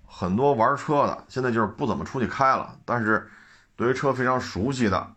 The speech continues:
啊，前辈对这个问题其实看得都很明白。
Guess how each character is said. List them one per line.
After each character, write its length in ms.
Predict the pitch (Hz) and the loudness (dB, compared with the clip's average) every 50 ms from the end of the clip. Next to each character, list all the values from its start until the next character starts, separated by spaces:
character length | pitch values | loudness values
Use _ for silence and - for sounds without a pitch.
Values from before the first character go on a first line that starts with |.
| _ _ | _ _
啊， 140 | 78 69 67 | -12 -12 -12
前 340 | - - - 87 98 127 | -10 -6 -4 -4 -2 0
辈 180 | 135 131 107 - - - _ _ _ - | 0 -2 -2 -4 -8 -14 _ _ _ -10
对 120 | - 104 | -6 -4
这 60 | 101 | -2
个 100 | 104 104 | -2 -2
问 220 | 117 113 104 90 82 | -2 -2 -2 -2 -4
题 340 | 85 87 87 95 98 - - _ | -4 -4 -4 -4 -4 -6 -12 _
其 100 | - - | -10 -6
实 120 | 98 104 104 | -6 -4 -4
看 280 | - - - 110 90 | -4 -4 -4 -4 -4
得 60 | 76 85 | -4 -4
都 80 | 110 113 | -6 -6
很 160 | - - - | -6 -10 -12
明 260 | 98 - - 80 98 | -10 -10 -8 -6 -6
白。 100 | 98 | -6